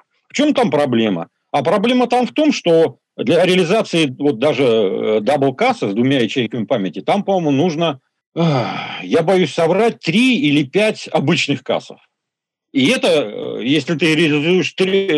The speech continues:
э, три, э, три кас, там ещё больше, то есть оно вот увеличивается, увеличивается, причём я бы не сказал, что по экспоненте, но как-то очень нелинейное количество вот этих кас.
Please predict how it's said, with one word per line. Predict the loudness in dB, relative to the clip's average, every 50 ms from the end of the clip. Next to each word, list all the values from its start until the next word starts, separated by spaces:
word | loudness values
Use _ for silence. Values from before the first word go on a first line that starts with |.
| 0 0 -2
э, |
три, | -2 -2 -2 2 2 2 2 2 2 0 0 0 -2 -2 -4 -4
э, |
три | -4 -4 -2 0 0 0
кас, | 0 0 0 0 0 -2 -6 -14 _ -4
там | -4 -2 0 0
ещё | -2 -2 0 2 2 2
больше, | 2 0 0 -2 -2 -2 -4
то | -4 -4
есть | -4 -2
оно | -2 -2 -2
вот | -4 -4 -8 _ _ _ -4
увеличивается, | 0 2 2 2 2 0 0 -2 0 0 0
увеличивается, | 2 2 2 2 0 0 -2 -2 -4 -6 -10
причём | -8 -6 -4 -2 0 -2 -2 -4 _ _ _ _ _ _ _ _ _ _ -2
я | -2 0
бы | 2 2
не | 2 2
сказал, | 2 2 2 2 2 2
что | 2 0 -2 0
по | 0 0 0 0
экспоненте, | 0 0 0 0 2 2 2 2 0 0 0
но | 0 0
как-то | 0 0 0 0 0
очень | 0 0 2 2
нелинейное | 2 4 4 4 4 4 4 2 2 0 0 0
количество | 0 0 0 0 -2 -4 -8 -10 -10
вот | -10 -10
этих | -10 -12 -10 -8
кас. | -6 -6 -6